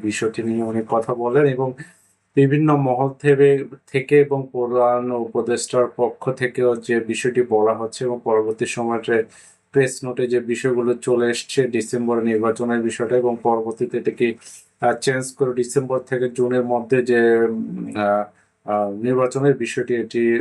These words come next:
তুলে এসেছে এবং এটি নিয়ে দ্বন্দ্বের বিষয়গুলো, এবং বিএনপি যেহেতু বড় একটি রাজনৈতিক দল এবং তাদের পক্ষ থেকেও বলা হচ্ছে যে মিনিমাম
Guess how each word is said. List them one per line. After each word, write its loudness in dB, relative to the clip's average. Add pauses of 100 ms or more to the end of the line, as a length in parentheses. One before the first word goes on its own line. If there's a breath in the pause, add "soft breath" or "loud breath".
(240)
তুলে 0
এসেছে -2
এবং 2
এটি -2
নিয়ে -2
দ্বন্দ্বের 0
বিষয়গুলো, 0 (100)
এবং -8
বিএনপি -2 (160)
যেহেতু 0
বড় 0
একটি 0
রাজনৈতিক -2
দল 2
এবং -2 (460 loud breath)
তাদের 0
পক্ষ -2
থেকেও -2 (120)
বলা 0
হচ্ছে -6
যে 2 (340)
মিনিমাম 0